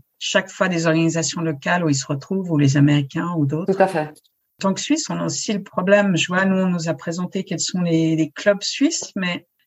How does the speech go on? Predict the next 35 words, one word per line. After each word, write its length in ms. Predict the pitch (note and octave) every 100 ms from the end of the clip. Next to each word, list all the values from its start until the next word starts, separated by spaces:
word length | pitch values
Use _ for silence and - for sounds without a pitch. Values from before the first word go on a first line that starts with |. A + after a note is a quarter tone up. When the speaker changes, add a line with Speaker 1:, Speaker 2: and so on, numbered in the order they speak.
| -
Speaker 1:
de 80 | G3
par 180 | G#3+ C4
la 120 | A#3
diversité 580 | F#3 G#3 A3 - D4 A3+
culturelle 520 | - G#3+ - G#3+ G#3+
de 80 | G#3+
la 200 | G#3 F#3+
Suisse, 540 | F#3+ - C#4+ D4 - -
par 120 | - D#3+
exemple, 240 | E3 G#3
je 80 | G#3
vais 60 | C#3+
pas 140 | C#3
aller 120 | F3
au 60 | E3
club 340 | C#3 G#3 G3+
de 80 | E3+
jazz, 560 | F3 E3+ G3 A3+ - -
euh, 280 | E3 D#3 D#3 C#3
au 540 | E3 E3 D#3+ D3+ C#3+ _ _ _ -
club 420 | C4 D#3+ D3 F#3
de 60 | F#3
tir, 640 | - - A3 D4+ A#3+ F#3
donc 220 | E3+ F#3
on 60 | A3+
n'a 140 | G#3+
pas 160 | G#3 C#4
forcément 500 | - C#4+ - C4+ A#3
même 220 | G#3+ A3
les, 140 | A3 G3
les 140 | F#3
mêmes 260 | F#3 F3 F3+
loisirs 640 | F#3+ G3+ F#3 A3 A#3+ A3
<laughs> 0 |
selon 540 | - - A3+ A3+ A#3+